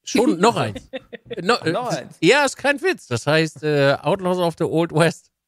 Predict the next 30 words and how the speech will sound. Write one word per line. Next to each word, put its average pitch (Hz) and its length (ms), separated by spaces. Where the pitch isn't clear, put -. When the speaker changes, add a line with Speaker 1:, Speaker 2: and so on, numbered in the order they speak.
Speaker 1:
Es 160 100
ist 196 120
ohne 269 220
Scheiß, 294 560
es 151 100
ist 190 140
schon 196 180
wieder 214 220
von 180 180
einem 165 260
von 208 160
den 185 200
Arc-Machern, 175 580
also 135 220
irgendwie 170 320
sind 180 180
die 170 60
schon 208 140
wieder 185 120
verwurstet, 160 640
kam 160 160
schon 147 160
wieder 156 160
ein 156 80
Early 139 280
Access 117 400
raus. 101 300
Ist 151 120
kein 208 220
Scheiß. 110 400